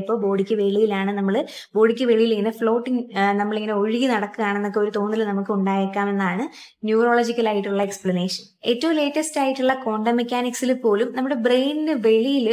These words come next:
ഒരു കോൺഷ്യസ്നസ് ഉണ്ടാവാനുള്ള സാധ്യത ഉണ്ടെന്നൊക്കെ പറയുന്നുണ്ട്. ഡോക്ടർ റോജർ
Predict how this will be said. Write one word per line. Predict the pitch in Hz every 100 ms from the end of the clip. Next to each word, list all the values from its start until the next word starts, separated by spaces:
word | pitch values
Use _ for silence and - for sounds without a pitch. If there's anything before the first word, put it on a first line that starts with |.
| 233 226
ഒരു | 240 240
കോൺഷ്യസ്നസ് | 208 214 226 226 226 226
ഉണ്ടാവാനുള്ള | 208 196 208 208 202 208
സാധ്യത | 190 190 208 202
ഉണ്ടെന്നൊക്കെ | 196 196 196 196
പറയുന്നുണ്ട്. | 190 190 196 175 285 - 285
ഡോക്ടർ | 285 339 285
റോജർ | 269 277 320